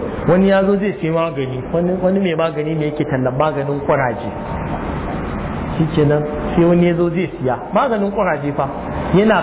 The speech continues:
kallon mai maganin sai ga yana da pimples. Irin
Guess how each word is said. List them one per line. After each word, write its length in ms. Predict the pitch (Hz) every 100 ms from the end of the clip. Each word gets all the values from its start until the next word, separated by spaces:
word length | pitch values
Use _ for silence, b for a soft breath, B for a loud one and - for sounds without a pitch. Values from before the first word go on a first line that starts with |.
| 185
kallon 400 | 233 233 240 240
mai 140 | 202
maganin 420 | 180 185 170 170 156
sai 140 | 175 165
ga 100 | 180
yana 180 | 175 143
da 100 | 131
pimples. 440 | 156 160 147 117 - - - - - - - - - -
Irin 300 | 175 175 160